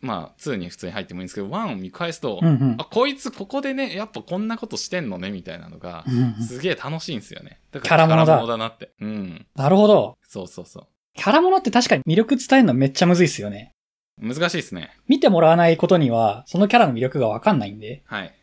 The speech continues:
Speaker 2: 多分僕が今、大樹さんから、その、コルレオーネ一家の誰々ですっていうのを紹介されたところで、わからんってなるんですよね。
Speaker 1: はい。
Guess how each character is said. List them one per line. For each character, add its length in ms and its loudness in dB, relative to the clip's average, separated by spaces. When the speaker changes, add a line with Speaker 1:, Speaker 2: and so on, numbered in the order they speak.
Speaker 2:
多 120 2
分 160 4
僕 200 2
が 180 6
今、 480 2
大 140 4
樹 80 0
さ 120 -4
ん 40 -10
か 100 -12
ら、 340 -6
そ 160 -8
の、 200 -6
コ 140 2
ル 80 4
レ 200 4
オ 260 6
ー 40 4
ネ 220 0
一 160 -8
家 140 2
の 240 -6
誰 240 2
々 160 4
で 140 -2
す 100 -10
っ 20 -20
て 80 -6
い 60 0
う 60 -2
の 80 -6
を 40 -6
紹 140 0
介 140 0
さ 80 2
れ 40 0
た 60 -8
と 120 -6
こ 100 -2
ろ 80 0
で、 280 -6
わ 140 4
か 120 4
ら 100 4
ん 20 -4
っ 80 -12
て 80 -12
な 100 -6
る 60 -8
ん 40 -14
で 40 -12
す 80 -12
よ 60 -12
ね。 240 -16
Speaker 1:
は 100 -10
い。 120 -12